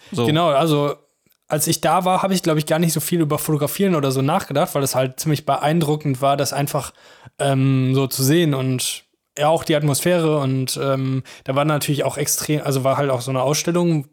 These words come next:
Speaker 2: war bei dir ja wahrscheinlich auch, wo dann halt extrem viel Bilder und Wissen und alles Mögliche zu, zu sehen war. Ja, das ist halt schon eine, eine krasse Erfahrung so.
Speaker 1: Ja, also das Wichtigste, was man mitnehmen kann, sind keine Fotos, sondern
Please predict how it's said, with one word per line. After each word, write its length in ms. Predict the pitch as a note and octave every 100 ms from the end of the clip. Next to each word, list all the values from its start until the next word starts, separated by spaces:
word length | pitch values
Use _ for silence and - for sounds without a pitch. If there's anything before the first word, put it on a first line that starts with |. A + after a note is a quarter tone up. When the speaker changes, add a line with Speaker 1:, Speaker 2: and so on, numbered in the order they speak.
| _
Speaker 2:
war 160 | - C3+
bei 80 | C3+
dir 120 | C3+
ja 120 | C3+ B2+
wahrscheinlich 340 | - C3+ B2
auch, 240 | C#3 E3 - - - -
wo 100 | C#3
dann 140 | C3
halt 180 | C3 C3+
extrem 500 | C3+ - D#3+ D3+ D3
viel 540 | D#3+ D#3 C#3+ C#3 C3+ - _ _ -
Bilder 600 | D3+ E3+ D#3 D3+ D3 C#3
und 280 | C3+ C3 C3
Wissen 640 | D#3+ - D#3+ D3 D3+ D3
und 220 | C#3+ C#3
alles 280 | C#3+ E3 D#3
Mögliche 680 | E3 F3+ E3+ C#3+ D3+ C#3 C3
zu, 380 | - C#3 C3+ C3
zu 240 | - C3
sehen 320 | B2+ D#3+ D3 C3
war. 280 | C#3+ F3 _ -
Ja, 260 | C3+ E3
das 220 | C#3 B2
ist 160 | - -
halt 180 | C3 A#2
schon 380 | C#3 C3 C3 C3 _ _ _ _ _ _ _
eine, 340 | C#3 C3 C3 B2+
eine 420 | C3 C3 C3 C3+
krasse 480 | - D3+ - D3 C#3
Erfahrung 540 | C3+ - F#3 E3 C3+
so. 280 | B2+ B2+ C3 _ _ _ -
Speaker 1:
Ja, 300 | C3 - - _ -
also 140 | - A#2
das 180 | G#2+ C#3
Wichtigste, 380 | - C#3 -
was 140 | B2+ C3
man 100 | B2
mitnehmen 340 | C3+ - B2
kann, 300 | B2 A#2+ A#2+
sind 280 | - A#2 A#2+
keine 200 | B2+ A2+
Fotos, 400 | G#2 A#2 - A2
sondern 340 | B2+ G#2+ G#2